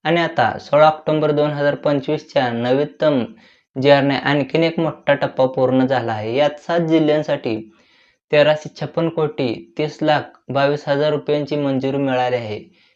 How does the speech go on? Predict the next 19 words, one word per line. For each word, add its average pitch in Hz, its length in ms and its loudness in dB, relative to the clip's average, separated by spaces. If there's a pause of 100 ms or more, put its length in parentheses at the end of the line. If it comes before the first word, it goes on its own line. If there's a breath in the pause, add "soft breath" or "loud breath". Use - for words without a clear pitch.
(120 soft breath)
हे 160 140 0
जिल्हे 160 280 0
आहेत 143 300 -2
सातारा, 139 420 -2
कोल्हापूर, 131 480 -2
बीड, 147 300 0
धाराशिव, 127 540 -4
लातूर, 131 380 -2
परभणी 123 500 -2 (140)
आणि 190 180 0
नांदेड. 127 400 -4 (500 soft breath)
यात 160 180 -2
एकूण 165 320 0
एकवीस 156 380 -4
लाख 151 240 0
सहा 139 260 -4
हजार 131 300 0 (680)
एकशे 147 320 -4
अठ्ठ्याण्णव 156 540 0